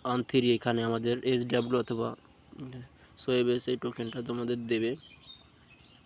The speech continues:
ঠিক আছে। এখন, আহ, এইচডাব্লিউ অথবা সোয়েবস এই টোকেনটা আমাদের দেবে ঘন্টায় জিরো দশমিক ওয়ান থ্রি, ঠিক আছে।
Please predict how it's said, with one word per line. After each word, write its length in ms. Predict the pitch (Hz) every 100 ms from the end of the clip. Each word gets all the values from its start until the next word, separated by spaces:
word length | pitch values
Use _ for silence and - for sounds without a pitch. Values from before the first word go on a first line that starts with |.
| - - - - - - -
ঠিক 160 | - 135
আছে। 260 | 143 113 110 - - - - 123 127
এখন, 420 | - 131 131 135
আহ, 1000 | 135 - - - - - - 117 123 120
এইচডাব্লিউ 440 | 127 131 123 123 123
অথবা 220 | 131 127
সোয়েবস 440 | 135 127 127 123
এই 120 | 135
টোকেনটা 320 | 131 127 127 123
আমাদের 260 | 127 131
দেবে 180 | 135 143
ঘন্টায় 400 | 127 123 117 123
জিরো 220 | 123 131
দশমিক 580 | 127 123 131 131 151 -
ওয়ান 260 | 117 123 131 - - 98 123 135 -
থ্রি, 260 | 139 117 -
ঠিক 140 | 170
আছে। 220 | 160 120